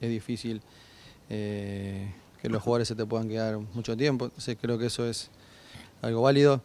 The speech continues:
Eh, esperemos que nosotros podamos seguir respondiendo de la misma manera.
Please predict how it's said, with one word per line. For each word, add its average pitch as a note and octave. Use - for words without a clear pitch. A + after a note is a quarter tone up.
Eh, G#2
esperemos A#2
que A2
nosotros G#2+
podamos A#2
seguir A#2+
respondiendo A#2+
de -
la A#2+
misma B2
manera. C#3+